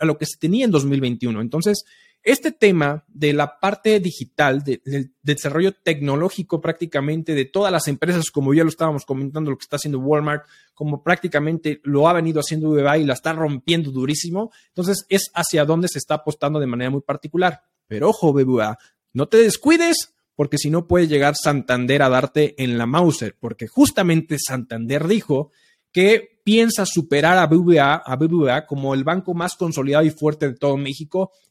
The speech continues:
y tiene un as bajo la manga y lo piensa hacer prácticamente en un proceso como tal, ¿no? Entonces, el, el, un poquito el Santander en cinco años ha podido du-, duplicar prácticamente su,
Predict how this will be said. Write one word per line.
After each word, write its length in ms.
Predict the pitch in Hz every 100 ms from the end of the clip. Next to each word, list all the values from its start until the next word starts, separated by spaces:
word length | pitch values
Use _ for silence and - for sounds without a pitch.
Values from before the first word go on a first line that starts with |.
| -
y 140 | 165
tiene 500 | 165 214 214 214 220 -
un 200 | 196 190
as 200 | 202 180
bajo 240 | 170 147
la 100 | 135
manga 260 | 151 175 185
y 40 |
lo 180 | 139 127
piensa 300 | 165 170 151
hacer 320 | - 160 170 _ _
prácticamente 920 | 156 160 170 131 143 156 151 160 160 _ _ _ _ _ _ -
en 140 | 151
un 100 | 175
proceso 500 | 175 139 - 151 -
como 240 | - 117 110
tal, 200 | 117 107
¿no? 120 | 190
Entonces, 520 | 202 165 165 180 - _ _ _ _ _ _ _ _ _ _ _
el, 100 | - 190
el, 260 | 190 202
un 80 | 220
poquito 340 | 240 - 233 226
el 60 |
Santander 800 | 220 170 160 156 165 185 190 -
en 140 | 151 156
cinco 400 | 220 233 220 180
años 240 | 185 180
ha 160 | 170 165
podido 340 | 185 175 175
du-, 140 | 160 147
duplicar 640 | 151 151 143 135 156 156
prácticamente 720 | 151 151 151 139 143 147 160
su, 220 | - 135